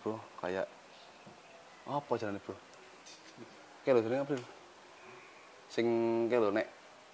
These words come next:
grafik ya. Dari grafik penjualan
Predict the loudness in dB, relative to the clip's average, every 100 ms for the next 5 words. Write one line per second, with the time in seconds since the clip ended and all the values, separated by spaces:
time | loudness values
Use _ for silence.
0 | -20 -20 -20 -20 -20 -20 -20 -20 -20 -20
1 | -18 -2 4 6 10 8 8 -2 -14 -18
2 | -18 -20 -20 -18 -16 -14 -14 -6 0 2
3 | 2 2 -2 0 0 2 4